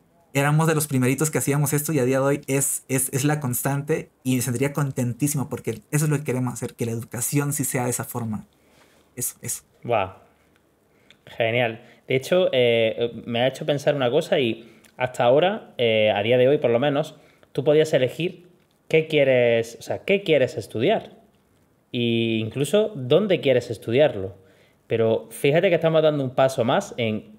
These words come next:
Speaker 2: quién quiero que me enseñe. O sea, es, es como otro paso más. No es, ya sé a qué me quiero dedicar, pero ahora si tengo un catálogo de personas, puedo verlas, puedo saber cómo, o sea, cómo transmiten y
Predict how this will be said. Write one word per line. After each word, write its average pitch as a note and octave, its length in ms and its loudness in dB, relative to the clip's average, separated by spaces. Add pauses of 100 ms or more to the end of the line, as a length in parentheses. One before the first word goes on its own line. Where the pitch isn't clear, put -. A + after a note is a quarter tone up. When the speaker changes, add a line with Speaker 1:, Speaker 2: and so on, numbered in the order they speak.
(120)
Speaker 2:
quién G3 280 0
quiero D#3+ 380 2
que B2+ 120 2
me A2+ 80 0
enseñe. G#2+ 600 -4 (720)
O - 60 -20
sea, A2 200 0
es, - 220 -6
es C3 140 -2
como E3+ 520 -2
otro D#3+ 380 2
paso B2+ 280 2
más. E3+ 320 -2
No E3 220 4
es, G#3+ 180 0 (320)
ya G#3 140 4
sé A3+ 140 4
a F#3 60 0
qué F#3 100 2
me D3+ 140 2
quiero C#3+ 220 4
dedicar, A2 520 0 (260)
pero C#3 160 4
ahora G3+ 100 6
si F#3 140 -4
tengo F#3+ 180 0
un B3 60 -2
catálogo F#3 460 2
de D3 120 6
personas, C3 600 -2 (640)
puedo D#3+ 440 4
verlas, C#3 420 2
puedo C#3+ 600 2
saber C#3 420 0
cómo, C3+ 380 2
o A2 40 -4
sea, A#2+ 200 -4
cómo C#3+ 180 0
transmiten D#3 540 -2 (240)
y C#3+ 160 0